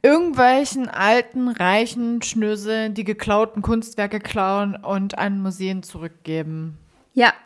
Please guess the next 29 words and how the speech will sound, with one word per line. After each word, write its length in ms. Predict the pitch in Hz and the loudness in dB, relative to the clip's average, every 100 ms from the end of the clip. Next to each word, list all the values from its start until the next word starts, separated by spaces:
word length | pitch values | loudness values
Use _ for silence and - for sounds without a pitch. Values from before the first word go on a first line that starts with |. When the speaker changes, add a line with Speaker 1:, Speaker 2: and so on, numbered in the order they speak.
| _ _ _ - - - - | _ _ _ -20 -20 -4 4
Speaker 1:
Wenn 200 | 240 269 | 6 6
ihr 140 | 247 | 4
Hinweise 760 | 233 254 277 277 254 247 240 214 | 6 4 4 4 4 4 0 2
habt, 340 | 220 220 - | 0 0 -8
sagt 320 | 185 185 185 | -4 -4 -6
Bescheid, 640 | - - - 180 160 156 - | -12 -8 0 0 0 -4 -10
okay? 460 | - - 240 277 415 453 - _ _ | -16 -2 2 4 4 0 -10 _ _
Ihr 120 | 240 - | 0 4
kennt 280 | 262 277 | 4 4
ja 240 | 311 254 254 - - - - - - | 6 6 4 -2 -20 -20 -20 -20 -4
unser 280 | 247 240 220 | 0 2 4
Instagram, 680 | 254 392 392 320 320 339 330 | 4 6 6 8 8 8 6
da 80 | 247 | 2
heißen 220 | 233 247 | 0 0
wir 80 | 220 | -2
einfach 260 | 220 202 | -2 0
Wilde 180 | 208 190 | 2 2
Mädchen. 480 | 190 240 339 - 403 392 403 427 440 _ - | 4 4 2 4 6 6 4 -4 -8 _ -6
Speaker 2:
Mhm. 320 | 208 220 254 415 480 _ _ | -4 -2 -2 -2 -8 _ _
Speaker 1:
Unsere 460 | - 254 262 285 240 | 4 4 6 6 6
E-Mail-Adresse 800 | 269 277 196 240 - 254 - 262 - 240 233 233 | 6 4 4 2 4 2 4 2 4 4 4 2
ist 520 | 226 - - - - _ _ - | -2 -10 -12 -12 -16 _ _ -4
Speaker 2:
wildemädchen 960 | 185 185 202 202 196 214 - 269 262 - | -2 4 6 6 4 2 0 -2 -4 -6
Punkt 500 | - 220 214 - - - | 0 0 0 -4 -14 -6
podcast 840 | - 233 - - 269 269 - - | -6 -6 -8 0 0 0 -4 -4
at 320 | 196 202 - - | -4 -4 -12 -8
posteo 600 | 214 214 - 214 202 196 | -8 -8 -6 -2 -2 -4
Punkt 580 | - - 220 _ - | -6 -4 -4 _ -16
de. 340 | 285 - 226 | -12 -4 -4